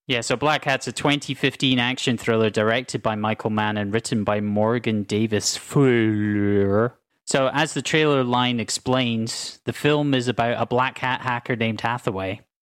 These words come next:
which is a great line, and it's a shame that they never used it in the film, but I can understand why, 'cause I think it drew quite a lot of criticism when the original trailer came out.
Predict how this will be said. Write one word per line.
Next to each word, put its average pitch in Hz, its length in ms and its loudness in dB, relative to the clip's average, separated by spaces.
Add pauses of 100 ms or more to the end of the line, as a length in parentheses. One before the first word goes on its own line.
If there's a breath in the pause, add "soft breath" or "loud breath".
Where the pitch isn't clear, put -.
(160)
which 151 240 0
is 156 100 -2
a 160 60 4
great 160 260 2
line, 127 460 0 (140)
and 113 420 -2
it's 139 220 -2
a - 20 -2
shame 147 380 2
that 123 140 0
they 123 100 2
never 120 240 0
used 113 340 0
it 110 140 2
in 107 80 -2
the 107 80 -2
film, 107 400 0
but 113 280 0
I 117 140 0
can 135 180 -4
understand 123 500 -2
why, 110 240 2
'cause - 180 -6
I 123 80 2
think 135 180 0
it 117 140 -2
drew 113 320 2
quite 113 220 -2
a 110 60 -4
lot 107 120 2
of - 80 -6
criticism 107 640 -2
when 107 140 0
the 107 100 2
original 101 400 0
trailer 107 340 0
came 98 260 -8
out. 95 160 -8